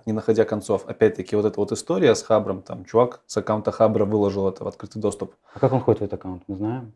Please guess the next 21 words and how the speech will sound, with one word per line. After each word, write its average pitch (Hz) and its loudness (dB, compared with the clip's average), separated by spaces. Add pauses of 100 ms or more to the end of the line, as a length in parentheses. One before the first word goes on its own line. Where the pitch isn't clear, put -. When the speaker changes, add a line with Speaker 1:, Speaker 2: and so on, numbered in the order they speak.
(260)
Speaker 1:
Э, - -16
не 120 2
знаем, 110 4
но, 117 6
тем 113 -2
не 117 2
менее, 117 4
Speaker 2:
Да. 113 0
Speaker 1:
это - -
Хабр, 156 6
это 104 0
русские 101 0
сервер-, 101 -2
русские 117 0
сервера, 117 2
соответственно, 113 -2
наверняка 110 0
чувака 113 2
как-то 110 0
можно 101 0
отследить. 92 -8